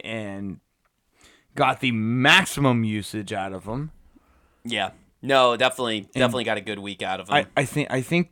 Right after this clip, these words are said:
Speaker 1: the Bills finally realized that, uh, James Cook is, is, might be the best athlete on that team.
Speaker 2: That was one of my bright spots on his team is James Cook with,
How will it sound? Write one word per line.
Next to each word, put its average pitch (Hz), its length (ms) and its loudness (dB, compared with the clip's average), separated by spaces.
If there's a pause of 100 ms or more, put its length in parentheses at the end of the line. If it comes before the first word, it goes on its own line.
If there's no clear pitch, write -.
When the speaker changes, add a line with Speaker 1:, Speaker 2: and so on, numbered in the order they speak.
Speaker 1:
the 131 200 2
Bills 123 540 2
finally 120 560 0 (240)
realized 107 680 -4
that, 101 220 -4 (760)
uh, 101 300 2
James 101 360 -8
Cook 104 280 -4
is, 92 260 -10
is, 92 460 -10 (760)
might 123 440 0
be 127 100 4
the 107 120 -2
best 95 300 -6
athlete 92 440 -8 (100)
on 104 200 -4
that 78 200 -12
team. 82 320 -20 (300)
Speaker 2:
That 156 200 6
was 180 140 0
one 160 160 2
of 120 60 0
my 110 80 2
bright 98 300 -4
spots - 540 -4
on 98 200 -8
his 95 220 -10
team 92 360 -12
is - 160 -12
James 101 300 -6
Cook 98 340 -8
with, 92 140 -12